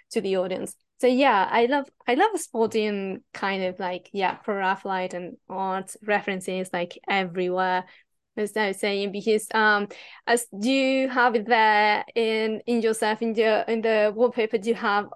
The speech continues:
all over you, you have Proserpine. So I was like, I remember a few years ago going to the cinema at the festival of, um, for, like, Eu-, European cinema we have here in Seville, and they premiered,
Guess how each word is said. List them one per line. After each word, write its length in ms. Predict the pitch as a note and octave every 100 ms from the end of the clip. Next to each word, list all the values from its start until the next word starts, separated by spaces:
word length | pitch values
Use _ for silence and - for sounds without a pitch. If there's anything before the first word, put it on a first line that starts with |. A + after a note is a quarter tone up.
| -
all 200 | A#3+ A#3
over 100 | A3
you, 280 | G#3 G#3+
you 160 | G#3+ G#3+
have 280 | F#3+ A3 -
Proserpine. 680 | - A3+ A3 A3+ A3+ G#3 G#3 G3+ - -
So 680 | - - A#3+ A3+ A3 G#3+ - _ _
I 140 | B3
was 240 | A#3+ A#3+ -
like, 220 | A3 G3+ _ _
I 80 | A#3+
remember 340 | A#3+ A#3 A#3
a 40 | A3+
few 220 | - A#3+
years 280 | A3+ G#3+ A3
ago 340 | G3+ G#3 G#3
going 280 | G3 G#3 G#3
to 120 | -
the 100 | G3+ G3+
cinema 680 | - C4 G#3+ G3+ F#3+ - G3 - _
at 80 | G#3
the 80 |
festival 1040 | G3 - G#3 - - A3 G#3 G3 F#3 - G3+
of, 100 | -
um, 320 | - G3 G3 F#3+ - - -
for, 180 | _ A3+ G3 G3 -
like, 280 | G#3 - - -
Eu-, 240 | A3 G#3+ - _
European 520 | G#3+ B3 A#3 - A3+ A3
cinema 340 | A#3+ G#3+ G3
we 120 | F#3+
have 200 | G3 G3+
here 220 | - G3+
in 60 | G3
Seville, 440 | F#3+ G3+ G3 G3+ G3+ - - - _
and 200 | - G3+
they 140 | G3+ G#3
premiered, 680 | G#3 G3+ G3+ G3 G3 G3